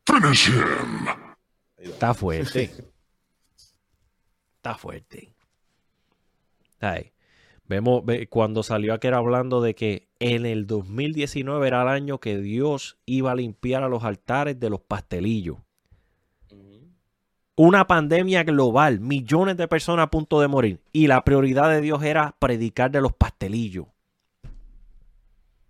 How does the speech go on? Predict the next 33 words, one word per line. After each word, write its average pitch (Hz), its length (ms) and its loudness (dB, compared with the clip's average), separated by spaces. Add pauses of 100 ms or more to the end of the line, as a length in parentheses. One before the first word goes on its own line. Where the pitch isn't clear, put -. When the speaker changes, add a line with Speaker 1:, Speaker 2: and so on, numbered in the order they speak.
(1300)
Speaker 3:
Mira, 180 260 8
cuando 147 260 4
salió, 156 360 2
cuando 151 260 4
se 147 140 2
murió 151 400 4
Billy 190 260 4
Graham, 151 480 0 (560)
y 170 160 8
salió 151 420 6
aquel 175 280 2
otro 175 220 0
hermano 165 360 0
que, 135 160 -2
que, 127 140 -2
que 127 140 2
no 127 120 4
voy 160 160 6
a 170 60 6
decir 165 260 0
el 143 100 -2
nombre 160 280 0
porque 131 300 -4
tiene 131 220 -2
las 156 140 0
puertas 151 360 2
muy 147 220 0
abiertas 139 500 2
y 123 60 -2
yo 120 140 -2
creo 135 160 -2
que 143 120 -2
se, 127 320 -4